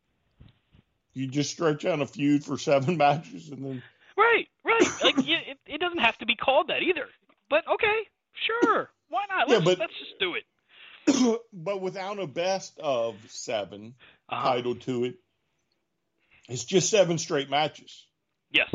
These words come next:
Speaker 1: And people are not gonna be invested in it by the time number seven rolls around.
Speaker 2: For, for the record, by the way, one of the things that, uh, <clears throat> A E W did really well for a long, long time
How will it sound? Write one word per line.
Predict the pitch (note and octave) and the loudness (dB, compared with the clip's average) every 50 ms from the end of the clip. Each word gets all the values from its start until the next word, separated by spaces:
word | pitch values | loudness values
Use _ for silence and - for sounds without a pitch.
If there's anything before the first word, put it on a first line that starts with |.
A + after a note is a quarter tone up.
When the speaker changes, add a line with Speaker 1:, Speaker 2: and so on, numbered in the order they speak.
| - | -8
Speaker 1:
And | B2+ B2 A#2 | -8 -6 -2
people | - E3+ E3+ D#3+ E3 D3+ | -2 -2 0 2 4 4
are | C#3 | 4
not | C3 C#3 C3+ C3 | 6 4 2 2
gonna | - D3 C3+ A#2+ | 0 -8 -8 -6
be | A#2 C3 C3 | -6 -6 -8
invested | A#2 A2 B2+ D3 D#3+ D#3+ - - C3+ A#2+ A#2 | -6 -2 -2 -2 -2 -2 -6 -12 -12 -10 -10
in | A#2 A2+ A2+ | -10 -10 -10
it | A2+ - - | -12 -12 -4
by | - A2+ A#2 A#2 | 2 2 2 2
the | A2 A2+ | 2 0
time | C3 A#2+ A#2 A#2 A2+ A2 A2+ _ _ _ _ _ _ _ - | -2 0 2 0 0 -2 -8 _ _ _ _ _ _ _ -6
number | B2 B2 B2+ C3 C3 | -6 -4 -4 -4 -4
seven | D3 D3+ D3 D3 D3 C3+ | 2 2 2 2 2 -2
rolls | B2 A#2 A2 G2+ F2+ - | -4 -4 -4 -4 -6 -12
around. | - - _ - - - _ _ _ _ _ _ _ _ _ _ _ _ _ _ _ _ _ _ _ _ _ _ _ _ _ _ _ _ _ _ _ _ _ _ _ _ _ - - - - - - - _ - | -20 -20 _ -20 -20 -20 _ _ _ _ _ _ _ _ _ _ _ _ _ _ _ _ _ _ _ _ _ _ _ _ _ _ _ _ _ _ _ _ _ _ _ _ _ -20 -20 -20 -20 -20 -20 -16 _ -6
Speaker 2:
For, | G3 - F3 E3+ - | -6 -6 -6 -6 -2
for | A3 G#3 | 0 0
the | F#3+ | 2
record, | E3+ F3 F3 - - C3 A#2 _ _ _ - | 4 4 4 4 2 -6 -10 _ _ _ -4
by | C3+ C3 C3 | -2 -2 -2
the | B2+ | -2
way, | B2+ B2+ A#2 | -2 -4 -4
one | A#2+ C#3+ D#3+ | -2 -2 -4
of | D#3+ D3+ | -2 -2
the | D3 C#3 - | -4 -4 -2
things | - C#3 C3+ C3 C3 A#2 A2+ A#2+ | 0 2 2 2 0 -4 -8 -6
that, | B2 A#2+ A2+ - _ - | -4 -4 -4 -6 _ -12
uh, | B2 A#2+ A#2 A2 G#2+ A2 _ _ - | -12 -10 -10 -10 -12 -14 _ _ -12
<clears throat> | F#2+ F#2+ - - - - - E3 C#3+ - _ - C3 | -12 -12 -8 -8 -8 -8 -8 -10 -14 -18 _ -10 -4
A | C3+ | -2
E | C#3 C3 B2+ | -2 -2 -2
W | B2+ C3 B2+ A#2+ A#2+ A#2+ A#2+ | -4 -4 -6 -6 -8 -10 -6
did | - C#3+ D3 | -4 -4 -2
really | D#3+ F3+ A3 A3+ A#3+ A3 | 0 0 2 2 2 2
well | F#3 F3+ E3+ C#3 B2+ A#2+ - | 4 4 4 4 4 0 -2
for | D3 | -6
a | C3+ C3 | -4 -2
long, | C3+ C3+ C#3+ D3 D3 | 0 0 0 0 -2
long | C3+ C3 C3+ C#3 | -6 -8 -10 -10
time | - - C#3 B2 A2 G#2 | -6 -4 -4 -4 -4 -6